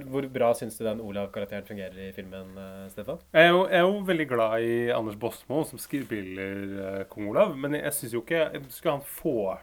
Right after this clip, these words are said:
Speaker 2: til den rollen her så veldig bra. Jeg synes det blir sånn, det er litt, det blir litt platt for meg.
Speaker 1: Jeg er enig. Jeg synes hverken, ingen av de som spiller her klarer liksom å selge meg dette med at det skal være ordentlige personer i stedet for å bare være historiske skikkelser.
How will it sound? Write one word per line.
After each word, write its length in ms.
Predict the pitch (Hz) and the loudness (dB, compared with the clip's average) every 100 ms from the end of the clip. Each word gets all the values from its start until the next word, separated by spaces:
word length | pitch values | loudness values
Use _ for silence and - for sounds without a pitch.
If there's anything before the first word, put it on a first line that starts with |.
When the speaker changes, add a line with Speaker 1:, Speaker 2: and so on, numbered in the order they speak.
| _ | _
Speaker 2:
til 320 | - 117 117 - | -6 -4 -4 -8
den 240 | 139 113 120 | -4 -2 0
rollen 240 | 117 101 104 | -2 -2 -4
her 80 | |
så 160 | 110 120 | -2 -2
veldig 540 | 107 101 101 101 104 104 | -4 -6 -8 -8 -8 -2
bra. 200 | 190 311 | 0 0
Jeg 80 | 190 | -4
synes 80 | 170 | -10
det 80 | |
blir 160 | 139 123 | -8 -6
sånn, 220 | 120 113 | -4 -4
det 60 | 117 | -4
er 60 | 113 110 | -4 -8
litt, 240 | - - 160 | -10 -18 -12
det 60 | 123 | -4
blir 160 | 117 | -4
litt 200 | 110 107 _ - | -4 -8 _ -4
platt 320 | 151 - - | -4 -4 -12
for 120 | - | -2
meg. 120 | 240 - _ _ _ _ _ _ _ _ _ _ | -2 -2 _ _ _ _ _ _ _ _ _ _
Speaker 1:
Jeg 80 | 185 | 6
er 60 | 131 | 8
enig. 140 | 175 | 4
Jeg 100 | 151 | 2
synes 160 | 202 190 | 2 2
hverken, 360 | 131 - 160 175 170 170 165 160 | 2 4 4 4 2 2 0 -2
ingen 160 | 160 123 | -2 0
av 60 | 220 | -2
de 60 | 175 | -2
som 80 | |
spiller 240 | 175 120 107 | -6 -6 0
her 100 | 123 | 0
klarer 160 | 135 117 | 0 -2
liksom 140 | 113 - | -4 -2
å 0 | |
selge 380 | 151 123 104 95 | 0 0 0 -8
meg 140 | 104 | -8
dette 160 | 110 117 | -8 -8
med 160 | 110 | -10
at 220 | 107 104 104 104 | -8 -10 -8 -10
det 60 | 107 | -12
skal 160 | - 107 | -8 -8
være 80 | - | -8
ordentlige 380 | 101 92 107 | -12 -16 -12
personer 480 | 117 - 110 101 104 | -12 -10 -10 -10 -10
i 20 | |
stedet 480 | 104 - 107 98 95 98 | -12 -10 -10 -10 -12 -14
for 100 | 117 | -10
å 40 | 104 | -8
bare 180 | 101 101 | -8 -8
være 180 | 101 98 | -10 -10
historiske 480 | 107 - 101 98 | -14 -14 -18 -16
skikkelser. 540 | - 127 98 - 180 | -14 -14 -8 2 2